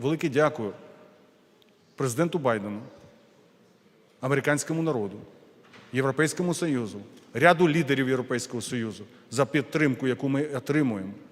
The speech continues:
Але її явно є недостатньо, вона є запізніла. Вон-, ми не, скільки президент Зеленський проїхав по світу, де він тільки не був.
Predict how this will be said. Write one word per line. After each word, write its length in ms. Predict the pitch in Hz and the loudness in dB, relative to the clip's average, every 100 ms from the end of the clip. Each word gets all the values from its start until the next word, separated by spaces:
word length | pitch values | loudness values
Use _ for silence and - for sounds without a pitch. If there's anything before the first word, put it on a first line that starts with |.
| - - - _ _ | -20 -20 -20 _ _
Але 220 | 135 139 156 - | -2 0 -2 -6
її 280 | 127 127 107 | -4 -2 4
явно 320 | 156 143 135 | 4 4 0
є 180 | 113 113 | -2 -2
недостатньо, 800 | 127 117 117 - 131 113 101 95 - - | -2 -4 -6 -4 -4 -4 -8 -14 -18 -12
вона 260 | 117 123 139 | -6 -2 0
є 100 | 135 | 0
запізніла. 680 | 117 127 131 120 127 110 98 - - - 110 | -2 -4 -4 0 -2 -2 -8 -14 -20 -16 -8
Вон-, 160 | 135 - | -8 -6
ми 160 | 135 131 | -4 0
не, 140 | 139 139 135 - - | -2 -4 -12 -16 -10
скільки 440 | - - 233 196 | -6 0 2 2
президент 440 | 151 139 139 165 131 | -2 -2 0 0 0
Зеленський 420 | 135 220 - 131 | 0 0 -2 -4
проїхав 340 | - 170 156 | -2 -2 -2
по 120 | 147 143 | -4 -6
світу, 340 | 139 113 113 | -4 -6 0
де 120 | 175 | 2
він 100 | 202 | 2
тільки 200 | 175 160 | -2 -4
не 80 | 147 | -4
був. 180 | 107 | -4